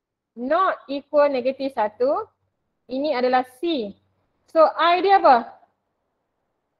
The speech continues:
Ha, kalau kat sini kita dah nampak dia adalah high not equal negatif satu. So untuk initial, ha, read high. Untuk updating, read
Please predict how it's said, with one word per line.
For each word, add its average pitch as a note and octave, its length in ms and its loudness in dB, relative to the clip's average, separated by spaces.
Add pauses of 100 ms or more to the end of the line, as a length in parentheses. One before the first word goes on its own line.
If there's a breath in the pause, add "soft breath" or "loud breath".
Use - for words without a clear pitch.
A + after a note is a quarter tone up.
(920)
Ha, - 80 -20 (220)
kalau E4 180 0
kat D#4 160 2
sini F#4 160 -4
kita F4 160 -6
dah D#4 160 -2
nampak D#4+ 400 0
dia D4+ 160 2
adalah C#4+ 380 2 (100)
high E4 320 0 (400)
not D4 240 -2
equal D4 240 -2
negatif C#4+ 380 -4
satu. D4 420 0 (560)
So C#4+ 240 2
untuk D4+ 240 0
initial, F4 480 -2 (2250)
ha, F4+ 480 2
read F4+ 400 -2 (800)
high. A#3+ 560 0
Untuk D4+ 320 -2
updating, E4 580 0 (1700)
read F#4+ 320 0